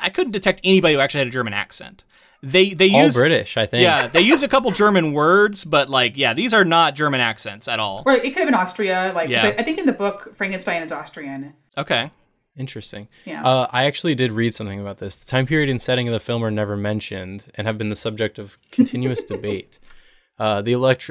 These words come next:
Speaker 2: the electronic devices in this film and its sequel suggest the time period of the late eighteen hundreds, but Mary Shelley actually wrote the book in the early eighteen hundreds. The names of characters and locations seem to be mainly German origin, but the actors are mostly British and speak with British accents.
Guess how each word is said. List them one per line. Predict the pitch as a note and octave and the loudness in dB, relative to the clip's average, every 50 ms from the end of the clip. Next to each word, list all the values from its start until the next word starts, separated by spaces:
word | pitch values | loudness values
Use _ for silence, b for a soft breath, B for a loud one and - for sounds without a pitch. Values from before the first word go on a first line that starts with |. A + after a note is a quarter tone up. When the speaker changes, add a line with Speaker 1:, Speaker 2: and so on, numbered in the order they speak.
| - C#3 | -8 -4
Speaker 2:
the | A#2+ B2 | 0 2
electronic | B2 B2+ C3+ C#3 - - D3+ D3+ D3+ C3 | 4 4 4 2 2 0 0 0 0 -2
devices | D3 B2 A#2+ A#2+ A#2 - - A#2+ A2 A2+ | -2 -2 0 0 0 0 -2 -4 -4 -4
in | A2+ | -2
this | A2 G#2 - | -4 -4 -4
film | - - A2+ G#2+ G#2+ G#2 G#2 G2+ | -4 -4 -2 -2 0 -2 -2 -4
and | G2 G2+ | -6 -8
its | F#2+ - - | -8 -6 -6
sequel | - C#3+ C#3 - - A#2 G#2+ | -6 -6 -6 -6 -6 -6 -6
suggest | - A#2 A2 A2+ A2 G2 - - | -4 -6 -4 -2 -4 -4 -4 -6
the | G#2+ | -8
time | - - A2+ A2 G#2+ | -6 -4 -4 -4 -4
period | - A2+ A2 A2 G#2+ | -4 -2 0 0 0
of | G2+ G2 | -2 -2
the | G#2+ G#2 | -4 -4
late | G#2+ A2+ A2+ A2+ - | -4 -4 -4 -6 -6
eighteen | A#2 A2+ - - A2 G#2+ A2+ | -6 -8 -8 -8 -8 -8 -6
hundreds, | C3 D#3 D3 B2+ A2+ G#2+ G#2 G#2 | -4 -4 -2 -2 -2 -2 -4 -4
but | - A2 A2 | -6 -4 -4
Mary | G#2+ G2+ G#2 | -2 -2 -2
Shelley | G2+ - - A#2 A2+ A2+ A2 | -4 -4 -2 0 0 2 2
actually | G#2+ G#2+ - - G#2+ | 0 -2 -4 -6 -10
wrote | G2 G2+ G#2 G#2 - | -6 -6 -6 -6 -6
the | - G2 | -6 -6
book | G#2+ G#2 F#2+ - | -6 -6 -4 -6
in | G2+ | -6
the | G2+ - | -8 -4
early | A2+ A2 A2 A2+ A2 G#2 | -2 -2 0 0 0 -2
eighteen | G2 G2+ - G#2 G2 | -4 -6 -8 -12 -14
hundreds. | G2 G2+ F#2+ F#2+ E2+ - - - - b b b b b b b b | -12 -12 -14 -14 -16 -18 -18 -20 -20 b b b b b b b b
The | - A#2+ | -2 0
names | B2+ B2 B2 A#2 | 2 2 2 0
of | A#2 G#2 - | -2 -6 -4
characters | - B2+ A#2+ A#2 - - A#2+ A2+ A2 | -2 0 0 0 0 -2 -4 -2 -2
and | A2 G#2+ | -2 -2
locations | G#2+ G#2+ - - A#2 A#2 - - A#2 A2 - | -4 -4 -4 -4 -4 -4 -4 -4 -6 -6 -6
seem | - - A2+ G#2 | -6 -6 -6 -6
to | G2+ | -6
be | G#2+ G#2+ G#2 | -6 -6 -4
mainly | G#2 A2+ B2+ C#3+ D3+ D3 C3 | 0 0 0 2 2 0 0
German | G#2+ A#2+ A#2+ A#2 A2+ A2 A2 | 0 0 -2 0 0 -2 -2
origin, | G#2 G#2 G#2 G#2 G2+ G#2 G2 G2 G2 | -2 -2 -2 -2 -2 -4 -6 -6 -6
but | F#2+ G#2 G2+ - | -6 -6 -6 -6
the | - - | -6 -4
actors | G#2+ A2 - - A2 G#2 G#2 | -4 -4 -4 -6 -10 -8 -8
are | G#2+ | -8
mostly | G2+ G#2 G2+ - - G#2 | -8 -8 -8 -8 -10 -12
British | G2 A#2 C3+ C3 C3+ B2+ - - | -8 -4 -4 -2 -2 -2 -4 -6
and | A2 - | -10 -10
speak | - - A#2 G#2+ - | -8 -8 -8 -8 -8
with | A2 G2 - | -10 -10 -8
British | A2 G#2 G#2 G2 | -8 -8 -6 -4
accents. | A2+ A#2 A2+ - - B2 A2+ A2+ G#2+ - - | -2 -4 -4 -4 -4 -8 -6 -8 -8 -12 -16